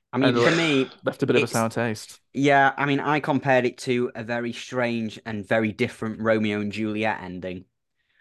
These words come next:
Speaker 1: um,
Speaker 2: <laughs> Okay.
Speaker 1: whereby, um,
Speaker 2: <laughs> Yeah,
Speaker 1: yeah,
Speaker 2: go
Speaker 1: I
Speaker 2: on.
Speaker 1: mean,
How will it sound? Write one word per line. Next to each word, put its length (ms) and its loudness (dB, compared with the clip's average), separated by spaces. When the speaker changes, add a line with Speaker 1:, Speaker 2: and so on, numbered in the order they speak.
Speaker 1:
um, 680 0
Speaker 2:
<laughs> 600 -12
Okay. 380 2
Speaker 1:
whereby, 440 2
um, 500 -4
Speaker 2:
<laughs> 440 -6
Yeah, 260 2
Speaker 1:
yeah, 80 -6
Speaker 2:
go 120 2
Speaker 1:
I 80 4
Speaker 2:
on. 20 -2
Speaker 1:
mean, 140 -6